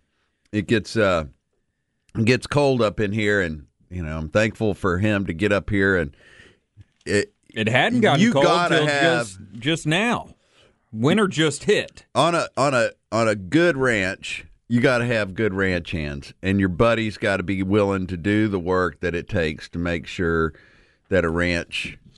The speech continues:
Speaker 1: can operate and doesn't just, you know, you see a, a gate off or a fence that needs something or something at the bunkhouse, you need something fixed. You just need a guy who's gonna just, you don't want guys at your ranch that aren't gonna just stop and fix it.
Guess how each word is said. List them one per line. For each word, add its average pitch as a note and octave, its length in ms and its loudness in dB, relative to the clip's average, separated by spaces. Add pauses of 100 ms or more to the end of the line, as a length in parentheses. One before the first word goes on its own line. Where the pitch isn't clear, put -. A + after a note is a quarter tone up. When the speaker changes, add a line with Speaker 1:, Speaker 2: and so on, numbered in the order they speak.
(560)
Speaker 1:
can A2 160 0
operate F#2 560 0
and F2+ 80 -6
doesn't G#2 180 2
just, A2+ 260 -2
you A2 120 0
know, G#2 120 2
you A2+ 160 2
see C3+ 280 2
a, G2+ 180 2 (580)
a G2 60 -10
gate A2 340 2
off A2+ 440 0
or E2 300 -4 (100)
a E2+ 100 -2
fence A#2+ 460 0
that G2+ 180 -8
needs A#2 280 -2
something A#2 420 0
or E2 260 -2 (320)
something A2 320 0
at G#2+ 120 0
the F#2 220 0
bunkhouse, A2 640 0
you A2+ 80 -2
need A#2+ 220 2
something A#2 340 -2
fixed. C3+ 540 0 (380)
You C3+ 180 0
just G3+ 220 2
need E3 180 0
a C3 60 0
guy G#2 360 -2
who's A#2+ 140 0
gonna A#2+ 200 0
just, A#2 320 0 (160)
you B2+ 140 0
don't E3 160 2
want D3+ 220 -2
guys C3 340 0
at - 140 -2
your G2+ 120 -4
ranch D3 460 -2
that B2 160 0
aren't B2 200 -4
gonna C3 220 0
just B2+ 240 0
stop C#3 360 -2
and B2+ 180 0
fix C#4 320 0
it. - 180 -8